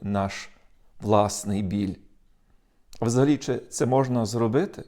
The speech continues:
Народ страстотерпець, наші герої, наші, е, мученики кажуть, що так, що можна.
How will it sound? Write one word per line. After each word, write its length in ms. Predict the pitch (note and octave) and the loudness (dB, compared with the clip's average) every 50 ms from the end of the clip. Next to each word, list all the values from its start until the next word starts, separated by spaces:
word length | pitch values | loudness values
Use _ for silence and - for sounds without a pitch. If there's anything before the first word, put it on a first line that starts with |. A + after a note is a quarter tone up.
| - _ _ _ _ _ _ _ - _ _ _ _ _ _ _ _ _ _ _ _ _ _ _ _ _ - - - - - - - - - _ _ _ _ - - - - _ _ - | -18 _ _ _ _ _ _ _ -20 _ _ _ _ _ _ _ _ _ _ _ _ _ _ _ _ _ -20 -20 -20 -20 -20 -20 -20 -20 -20 _ _ _ _ -20 -20 -20 -20 _ _ 0
Народ 360 | C#3 C#3 C#3+ D3+ G#3 B3 - | 6 8 8 8 8 6 4
страстотерпець, 1160 | - - - F3+ E3+ F3 - F3+ E3+ - D#3 C3+ B2 A2+ - - - E2 - - - - - - - - | 0 -2 2 2 2 4 2 -2 2 4 6 6 6 4 2 -4 -6 -6 -4 -6 -8 -8 -10 -12 -12 -8
наші 360 | B2 C3+ C#3+ C#3+ - - C3 | -4 -4 -2 -2 -2 -2 0
герої, 640 | A#2 B2 B2+ C3 C#3+ C#3 A#2+ A2 G#2 G2+ F#2+ F#2 G2+ - - _ _ _ _ _ - _ _ - - | 2 4 6 6 8 6 6 6 4 2 -2 -4 -6 -10 -18 _ _ _ _ _ -20 _ _ -14 -6
наші, 640 | - - C4+ D#3 C#3 - - C3+ B2+ B2 A#2 A#2+ - - - - _ - - _ | -4 -2 -2 -2 -2 -4 -2 -2 0 0 -2 -4 -8 -18 -20 -20 _ -20 -16 _
е, 200 | A2+ A2+ A2+ A2 | -4 -2 0 0
мученики 840 | A2+ C3 D#3 F3 F3+ F3+ - C3 A#2 G#2+ G#2+ - - - F#2 - - - - _ - _ _ _ _ _ - - | 2 2 2 0 0 0 -2 -2 -2 -2 -4 -4 -6 -8 -10 -10 -10 -16 -20 _ -20 _ _ _ _ _ -20 -2
кажуть, 480 | - - F#3 A3 G#3 E3 A2+ - - - - _ - - - | 2 4 4 6 4 2 0 -2 -6 -16 -20 _ -20 -20 -20
що 200 | - - - B3 | -12 -4 -4 -2
так, 500 | - - B3 C#3 - - - - - - - _ _ _ - | 0 0 0 0 0 -4 -12 -18 -20 -20 -20 _ _ _ -20
що 200 | - - - D3+ | -20 -4 -2 -2
можна. 460 | D3 F3 E3 A#2+ G2 F2+ F#2+ F2+ E2 | -2 0 -2 -4 -4 -4 -6 -6 -6